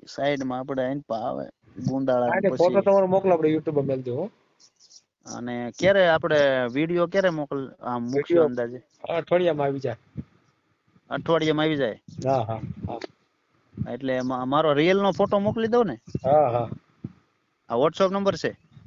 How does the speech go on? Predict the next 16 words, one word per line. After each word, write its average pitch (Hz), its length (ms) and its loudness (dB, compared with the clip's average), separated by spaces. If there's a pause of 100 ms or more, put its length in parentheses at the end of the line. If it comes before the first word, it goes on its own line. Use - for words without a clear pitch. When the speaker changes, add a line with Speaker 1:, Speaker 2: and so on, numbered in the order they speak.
Speaker 2:
હા, 135 260 4
હા. 113 160 0 (920)
Speaker 1:
ઠીક, 101 160 -12
એટલે 120 420 -4
પછી 139 240 -4
WhatsApp-માં 175 540 2
મારું 175 260 0
નામ 175 260 2
એવું 175 160 0
કાંઈ 180 140 4
લખીને 180 280 0
નહીં 196 120 -4
મોકલવું 202 300 -2
પડે 202 180 -2
ને 165 80 -2
અંદાજે? 120 300 -2